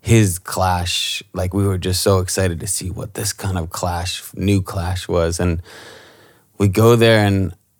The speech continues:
we, s-, you know, we, we're all dressed up, and, uh, he starts playing this really dance music, um, and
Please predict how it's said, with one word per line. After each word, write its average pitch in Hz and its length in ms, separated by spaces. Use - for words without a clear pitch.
we, 98 160
s-, - 300
you 110 100
know, 104 160
we, 98 380
we're 98 260
all 110 220
dressed 95 480
up, 95 400
and, 95 300
uh, 90 200
he 90 180
starts 95 320
playing 120 760
this 92 260
really 110 380
dance 156 400
music, 65 680
um, 95 460
and 101 460